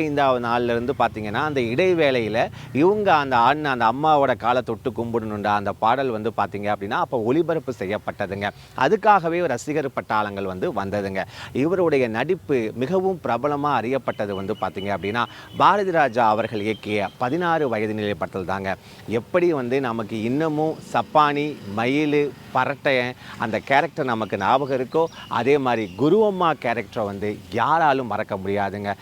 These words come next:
அந்த மண் வாசனை பிடித்த, அந்த எப்போதும் கோபமாக பேசக்கூடிய அந்த கேரக்டர் வந்து பார்த்திங்கன்னா மிகவும் பிரபலம். அந்த கேரக்டரில் வந்து பார்த்திங்க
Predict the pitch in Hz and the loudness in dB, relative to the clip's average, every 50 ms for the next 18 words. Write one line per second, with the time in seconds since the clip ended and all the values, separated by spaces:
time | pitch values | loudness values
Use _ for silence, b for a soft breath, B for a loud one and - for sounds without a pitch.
0 | B B B B B 120 123 117 113 101 107 110 120 139 143 139 139 131 - 131 | B B B B B 0 0 0 0 0 -2 -2 -2 2 2 2 2 2 0 -4
1 | 117 113 107 95 - 120 127 117 - - 135 135 139 B B B B 110 110 113 | -6 -6 -6 -6 -6 -6 -6 -4 -2 0 0 0 -2 B B B B -6 -4 -2
2 | 110 110 110 - - - 151 151 147 135 151 139 - 117 120 131 139 143 143 135 | 0 0 -2 -2 0 2 4 4 4 2 -2 -4 0 2 4 4 4 4 2 0
3 | 135 139 127 - 113 110 - - 107 - 113 104 107 101 98 90 95 - - 107 | 0 0 -2 -4 -4 -6 -4 -6 -6 -4 -4 -2 -2 -2 -4 -6 -8 -6 -4 -2
4 | 117 139 143 - - 147 117 107 101 101 110 95 104 101 87 95 95 95 104 107 | -2 -2 -2 -2 -2 -2 -2 -2 -4 -4 -4 -4 -4 -4 -4 -4 -6 -6 -6 -6
5 | 104 - b b b - 104 113 107 151 151 151 156 160 147 - 110 110 98 98 | -8 -10 b b b -8 -6 -2 0 0 0 0 0 -4 -4 -4 -4 -4 -2 -2
6 | 104 107 110 104 - B B B 135 131 151 175 165 - 170 175 190 175 165 - | -2 -2 -2 -4 -8 B B B -4 -2 0 0 0 0 0 0 0 0 -2 -2
7 | 180 175 156 131 123 127 139 127 123 120 113 - 113 113 113 | 0 0 0 0 0 -2 -2 0 0 0 -2 -2 -4 -4 -2